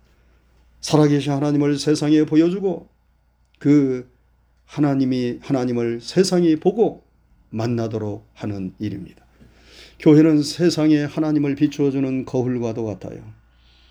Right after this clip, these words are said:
거울이 깨끗하고 온전해야 온전하신 하나님을 세상에 보여줄 수 있습니다.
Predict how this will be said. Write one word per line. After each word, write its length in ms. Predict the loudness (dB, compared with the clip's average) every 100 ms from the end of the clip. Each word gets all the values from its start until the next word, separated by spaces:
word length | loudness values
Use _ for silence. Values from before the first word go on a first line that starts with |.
| _ _
거울이 400 | 4 6 6 2
깨끗하고 520 | 0 -2 0 2 2
온전해야 440 | 0 0 0 0 2
온전하신 640 | 2 4 4 2 0 -2
하나님을 480 | -2 -2 0 -2 -2
세상에 500 | -4 -2 -2 -2 -2
보여줄 420 | -2 -2 -2 -6
수 120 | -6
있습니다. 540 | -6 -4 -4 -4 -8